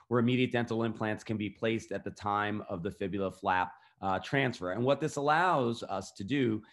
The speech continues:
is have six weeks of osseointegration prior to a patient, uh, getting radiation. If you're interested in how we do our workflow, uh, I've put this paper here for you to reference.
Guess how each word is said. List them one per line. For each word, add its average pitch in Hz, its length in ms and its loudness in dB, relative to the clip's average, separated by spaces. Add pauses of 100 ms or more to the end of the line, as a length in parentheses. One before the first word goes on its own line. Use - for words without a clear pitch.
(120)
is 120 140 -2
have 123 260 4
six - 360 -2
weeks 143 260 0
of 113 80 -2
osseointegration 120 1200 0 (220)
prior 139 460 2
to 123 180 -2
a 107 60 0
patient, 104 520 -4 (360)
uh, 104 220 0
getting 104 280 0
radiation. 101 580 -2
If 95 140 -6
you're 113 160 -4
interested 131 460 -2
in 117 120 0
how 107 240 0
we 113 120 0
do 107 180 0
our 104 140 2
workflow, 101 680 0 (220)
uh, 98 260 0
I've 92 240 -4 (140)
put 107 120 -4
this 98 140 -8
paper 98 300 -4
here 90 220 -4
for - 140 -14
you 90 140 -4
to 85 80 -4
reference. 95 720 -4